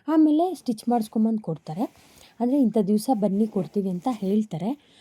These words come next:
ಹಾಗಾಗಿ ನಾವು ಇವತ್ತು ಹೋಗೋಣ ಅಂತ ಹೊರಟಿದ್ದೀವಿ. ಪಾಪು ಸ್ವಲ್ಪ ಡಲ್ ಇದ್ಲು, ಹೊಟ್ಟೆ ಏನೋ ಸ್ವಲ್ಪ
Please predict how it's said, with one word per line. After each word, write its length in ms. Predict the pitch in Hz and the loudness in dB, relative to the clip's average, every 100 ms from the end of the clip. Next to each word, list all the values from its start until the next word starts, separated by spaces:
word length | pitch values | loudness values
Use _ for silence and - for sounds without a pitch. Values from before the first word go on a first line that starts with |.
| - _ - | -20 _ -4
ಹಾಗಾಗಿ 400 | 262 262 254 302 311 | 0 2 2 4 4
ನಾವು 160 | 214 202 196 | 2 0 -2
ಇವತ್ತು 240 | 202 214 | -2 -4
ಹೋಗೋಣ 420 | 202 220 269 247 208 | -2 0 0 0 -2
ಅಂತ 120 | 185 214 | -4 -6
ಹೊರಟಿದ್ದೀವಿ. 580 | 180 202 208 190 202 | -4 -4 -4 -4 -4
ಪಾಪು 380 | 202 170 170 208 220 - _ _ _ _ - 196 | -6 -8 -8 -6 -6 -8 _ _ _ _ -12 -6
ಸ್ವಲ್ಪ 220 | 214 - 185 156 | -6 -4 -8 -2
ಡಲ್ 260 | 180 196 240 | -2 2 0
ಇದ್ಲು, 320 | 165 185 202 233 - 269 | -2 -4 -2 -4 -6 -10
ಹೊಟ್ಟೆ 280 | 175 - 220 | -12 -2 -2
ಏನೋ 140 | 190 190 190 | 0 -4 -6
ಸ್ವಲ್ಪ 240 | 170 | -8